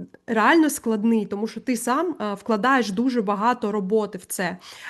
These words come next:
Але при тому на цьому курсі у нас феноменальна доходимість ста із ста. Типу, хто починав, хто закінчив,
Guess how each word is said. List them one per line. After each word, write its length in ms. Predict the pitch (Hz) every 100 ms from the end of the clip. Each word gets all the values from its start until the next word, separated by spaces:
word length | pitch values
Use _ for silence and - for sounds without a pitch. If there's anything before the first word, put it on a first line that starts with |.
| -
Але 320 | 220 240 254
при 180 | 240 214
тому 600 | 214 240 370 359 220 -
на 140 | 208 214
цьому 340 | - 277 254
курсі 380 | 247 311 370 277
у 60 | 247
нас 220 | 247 254
феноменальна 640 | 254 240 247 262 285 247
доходимість 560 | 226 240 240 226 269 -
ста 360 | 269 - 240
із 120 | 240 240
ста. 340 | - 262 330
Типу, 240 | 359 240 226
хто 180 | -
починав, 540 | 220 247 247 269 285 277
хто 180 | - 247
закінчив, 640 | 226 226 277 415 -